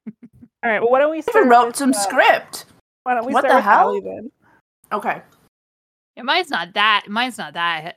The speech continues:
Speaker 3: he-, heavy. It's pretty straightforward. Kind of, kind of. I don't.
Speaker 1: I feel like
Speaker 3: Nothing
Speaker 1: we're gonna get
Speaker 3: straightforward.
Speaker 1: ridiculous with Courtney's, so.
Speaker 2: Mine's
Speaker 3: Yes.
Speaker 2: a mystery.
Speaker 3: Okay. Yes.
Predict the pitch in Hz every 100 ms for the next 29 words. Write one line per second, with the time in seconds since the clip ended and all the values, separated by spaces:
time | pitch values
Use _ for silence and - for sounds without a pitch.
0 | _ - 196 160 156 151 - - 180 -
1 | 190 180 - - 165 160 165 160 156 156
2 | _ _ _ _ - 220 214 - _ 269
3 | 320 381 359 _ _ 240 240 220 - _
4 | _ _ _ _ _ _ _ _ _ _
5 | _ _ 220 262 262 285 277 262 226 233
6 | 196 185 180 - 220 214 190 - 185 -
7 | 220 254 - 190 180 - _ _ 214 226
8 | 294 330 233 170 - - 143 139 139 185
9 | 175 - _ _ _ - 233 262 254 240
10 | 240 - -